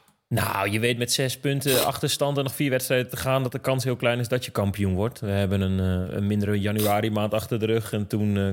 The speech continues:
kwamen we op achterstand en uiteindelijk is dat zo gebleven.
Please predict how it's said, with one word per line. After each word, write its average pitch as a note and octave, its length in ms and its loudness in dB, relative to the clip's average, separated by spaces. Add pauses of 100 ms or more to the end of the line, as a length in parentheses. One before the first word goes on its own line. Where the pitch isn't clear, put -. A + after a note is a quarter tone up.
kwamen G#2 280 0
we - 60 -
op - 80 -6
achterstand G#2+ 580 0
en G#2 120 0
uiteindelijk G2+ 400 0
is G2 120 -2 (120)
dat G#2 280 0 (340)
zo A2 220 0
gebleven. B2 680 0